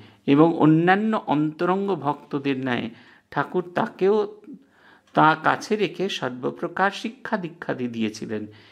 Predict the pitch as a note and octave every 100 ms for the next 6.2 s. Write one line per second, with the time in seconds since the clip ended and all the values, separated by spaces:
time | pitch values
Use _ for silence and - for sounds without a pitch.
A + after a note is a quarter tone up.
0 | _ - C#3 D3+ D3+ D3+ E3 G#3 G#3+ D#3+
1 | C3 C3+ - - _ - F#3 - - -
2 | A3 E3 C#3+ C3 D#3 - A#2 C#3 D#3 D#3+
3 | D3+ C3+ A#2 A2 G2+ G2 G#2+ G#2 G2+ G2
4 | - - _ - F3+ A3+ G#3 G3+ - D3+
5 | D#3+ D#3+ D3+ C3+ C3+ C3+ C3+ C#3 C#3 C#3
6 | B2